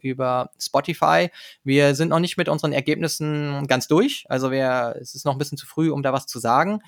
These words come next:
aber wir sind so weit zufrieden, dass wir auf jeden Fall die Kampagnen weiterfahren und für uns Audio als super spannende Möglichkeit finden, die, die Marke zu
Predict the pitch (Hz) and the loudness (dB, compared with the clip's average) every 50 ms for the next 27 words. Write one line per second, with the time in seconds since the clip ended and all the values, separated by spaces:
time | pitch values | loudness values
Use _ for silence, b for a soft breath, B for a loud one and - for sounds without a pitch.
0 | B B B B B _ - 123 135 143 147 160 160 151 143 143 139 147 143 143 | B B B B B _ -2 2 2 4 4 4 4 2 2 4 4 4 4 4
1 | 147 147 143 151 143 131 123 123 131 139 139 143 143 139 - _ _ 127 120 123 | 4 2 0 -2 -6 -8 -6 -4 -2 0 0 0 -2 -4 -6 _ _ -12 -8 -6
2 | 127 131 135 139 139 131 123 123 131 135 - - 135 - - - 139 139 139 135 | -4 -4 -4 -4 -2 0 2 2 2 0 -4 -6 -10 -8 -4 -2 0 0 0 0
3 | 127 123 - - - - - - 127 120 151 143 - - 120 123 131 127 - 135 | -2 -4 -6 -6 -6 -6 -6 -6 -6 -6 -6 -4 -2 -2 -2 -2 -2 -4 -2 -2
4 | 127 123 131 131 127 123 127 120 135 165 180 160 - - - - - 143 170 180 | -2 0 0 0 0 0 0 2 2 4 2 2 0 -2 -8 -6 -4 -4 -4 -4
5 | b b b b b b _ - 131 131 131 123 - - - 139 147 151 143 - | b b b b b b _ -2 -2 0 -2 -2 -4 -4 0 0 0 0 0 -4
6 | - - - - 117 127 135 131 110 120 - - - - 135 - 120 117 - - | -8 -8 -4 0 0 2 2 2 0 -2 -4 -8 -10 -8 -4 -4 -4 -4 -4 -4
7 | 120 117 117 113 110 110 110 - - - - 107 - - 117 - - 113 - 110 | -4 -4 -4 -4 -6 -6 -8 -8 -12 -16 -12 -12 -12 -10 -12 -14 -12 -12 -10 -8
8 | 107 107 113 - - 117 113 110 110 113 - 123 117 - - 113 113 113 | -8 -8 -10 -8 -8 -6 -2 -2 -2 -2 -2 -4 -8 -6 -6 -6 -6 -6